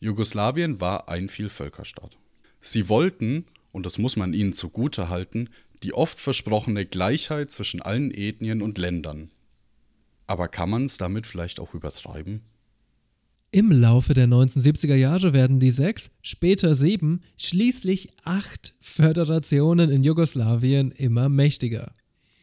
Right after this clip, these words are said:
Speaker 2: Wir müssen uns erinnern. Unternehmen stehen in Jugoslawien in Konkurrenz miteinander, einzelne Wirtschaftsgebiete ebenfalls. Wir sehen also auf einmal die Einführung des Protektionismus. Heißt,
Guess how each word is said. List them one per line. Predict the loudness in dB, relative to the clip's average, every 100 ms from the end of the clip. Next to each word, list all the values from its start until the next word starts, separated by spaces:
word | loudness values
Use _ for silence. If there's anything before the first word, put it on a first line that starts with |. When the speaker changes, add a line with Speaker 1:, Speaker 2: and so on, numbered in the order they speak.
| _ _ _ _ _ _ 4
Speaker 2:
Wir | 6
müssen | 6 2
uns | 0 0
erinnern. | -4 -6 -10 -20 _ _ _ _ _ -2
Unternehmen | 0 2 2 4 2 0 -2 -4
stehen | -4 -6 -2 0 2
in | 2
Jugoslawien | 2 2 0 -2 -2 0 2 2 0 -4 _
in | 0 0
Konkurrenz | 0 -4 -2 -2 2 0 2
miteinander, | 2 2 0 0 0 -2 -4 -6 _ -10
einzelne | 0 0 0 0 0 0 0
Wirtschaftsgebiete | 0 0 -6 -6 -10 -6 -6 -6 -2
ebenfalls. | 0 0 -6 -12 -16 -20 _ _ _ _ _ _ _ _ _ _ _ _ _
Wir | -2 0 0 0
sehen | 0 0 0 -2 -2
also | -2 -2 -2
auf | -2 -4 -4
einmal | -2 0 0 0
die | -2 -4
Einführung | 0 0 0 -2 -2 -2
des | -2 -6
Protektionismus. | -12 -6 0 0 2 2 4 2 -4 -8 -14 _ -6
Heißt, | -2 -2 -4 -10